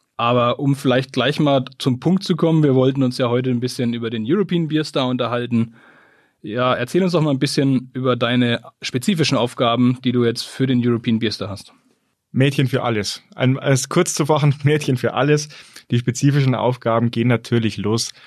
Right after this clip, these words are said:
Speaker 2: Äh, nach dem Anmeldestart, ähm, geht es los mit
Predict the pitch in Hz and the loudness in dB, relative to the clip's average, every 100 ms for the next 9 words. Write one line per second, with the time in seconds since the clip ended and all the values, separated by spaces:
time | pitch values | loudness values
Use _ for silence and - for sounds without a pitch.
0 | - _ - 104 107 117 127 127 117 104 | -20 _ -4 -2 0 2 2 0 0 0
1 | 127 127 117 113 - 104 113 117 - 107 | 2 2 2 -2 0 0 0 -4 -6 -2
2 | 107 107 104 104 82 - - _ _ _ | 0 0 -2 -4 -6 -10 -12 _ _ _
3 | - - 110 113 107 - 107 110 110 98 | -16 -8 -2 -2 -2 -4 -4 0 0 0